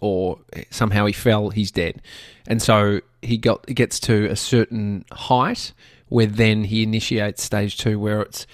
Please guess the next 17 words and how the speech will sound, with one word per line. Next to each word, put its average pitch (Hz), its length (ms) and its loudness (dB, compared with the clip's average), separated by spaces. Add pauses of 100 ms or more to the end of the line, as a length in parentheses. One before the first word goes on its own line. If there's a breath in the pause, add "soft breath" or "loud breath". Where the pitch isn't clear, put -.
(280 loud breath)
bringing 127 420 2
down 107 280 0
the 107 80 -4
parachute 110 720 -2
with - 200 -6
this, - 180 -4
like, 107 180 -6
little 107 160 -6
pulley 123 260 -2
system. 110 480 -6 (960 loud breath)
And 107 600 0
then 117 160 -2
he 110 100 0
has 113 200 0
to 110 180 -2
unbag 120 760 4
it, - 300 -6